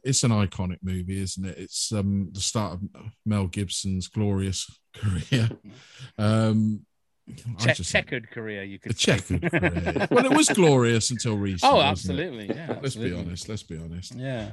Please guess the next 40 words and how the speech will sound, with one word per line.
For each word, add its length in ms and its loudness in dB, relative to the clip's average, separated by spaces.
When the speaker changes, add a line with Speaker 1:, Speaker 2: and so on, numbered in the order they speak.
Speaker 1:
But 140 4
yeah, 340 6
I 160 2
don't 160 2
know 80 4
whether 220 2
anybody 300 2
else 260 -2
is 100 -6
a 60 -8
fan 240 -2
of 80 -2
Mad 260 -4
Max, 340 -6
but, 200 -6
you 100 -2
know, 80 2
with 160 2
that, 200 2
I 60 6
never 200 4
know 120 2
what 140 -2
they 100 -4
call 340 2
'em. 160 2
The 80 2
thing 300 -2
that 80 -6
sticks 360 -4
out 120 -2
the 80 -4
front 200 -6
of 60 -6
the 80 -2
bonnet, 500 -2
whirring 560 2
around 480 -2
the 120 -4
big 180 -8